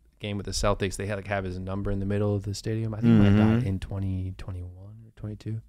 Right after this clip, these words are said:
Speaker 2: Wait, oh, yeah, he just
Speaker 1: Was it? Is it this year?
Speaker 2: July. He was eighty-eight.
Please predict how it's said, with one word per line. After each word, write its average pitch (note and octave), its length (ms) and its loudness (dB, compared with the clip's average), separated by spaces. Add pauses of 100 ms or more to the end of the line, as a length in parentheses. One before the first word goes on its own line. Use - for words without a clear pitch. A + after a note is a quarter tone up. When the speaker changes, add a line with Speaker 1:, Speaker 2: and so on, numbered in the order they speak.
(1040)
Speaker 2:
Wait, F2 280 -4
oh, E2+ 220 6
yeah, E2+ 360 4
he F2+ 300 0
just E2+ 560 -2
Speaker 1:
Was F#2+ 240 4
it? F#2+ 160 -2 (340)
Is G#2+ 140 0
it G#2 80 2
this C3 180 2
year? D#3 180 0 (280)
Speaker 2:
July. D#2+ 960 0 (260)
He A2 120 -2
was G2 140 4
eighty-eight. G2 520 4